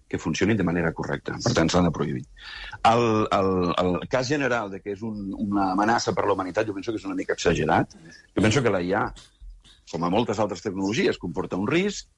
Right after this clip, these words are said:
i hem de regular-la. I jo penso que en Eu-, Europa anem pel bon camí.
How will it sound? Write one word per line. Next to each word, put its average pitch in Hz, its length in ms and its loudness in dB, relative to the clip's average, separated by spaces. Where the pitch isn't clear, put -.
i - 80 -4
hem 90 120 0
de 87 80 2
regular-la. 85 580 2
I - 160 -2
jo - 80 0
penso - 280 2
que 107 120 6
en 76 320 0
Eu-, 87 200 2
Europa 92 340 2
anem 101 180 0
pel 87 120 -4
bon 87 160 -6
camí. 147 300 0